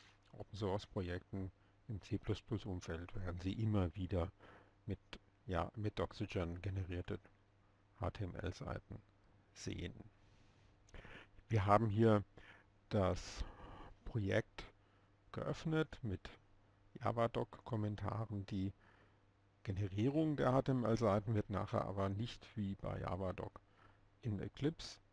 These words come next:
durchgeführt werden, sondern wir gehen in ein, äh, gui, was Doxygen mitbringt.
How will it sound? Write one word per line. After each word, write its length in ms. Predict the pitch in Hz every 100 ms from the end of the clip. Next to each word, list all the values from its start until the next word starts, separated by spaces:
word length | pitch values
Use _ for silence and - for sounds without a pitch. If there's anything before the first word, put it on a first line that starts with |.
| _ _
durchgeführt 720 | 123 117 - 110 113 110 -
werden, 480 | 98 95 98 104 104
sondern 420 | - 92 95 92
wir 80 | 95
gehen 340 | 101 95 95
in 220 | - 95
ein, 260 | - 120 117 - - - - - - -
äh, 260 | 104 120 - _ -
gui, 420 | 123 131 135 135 - _ _ _ - 120
was 180 | -
Doxygen 580 | - 110 - 101 101 98 - _ _ _ _ _ _ - _ _ - - _
mitbringt. 720 | 110 120 - - 180 220 -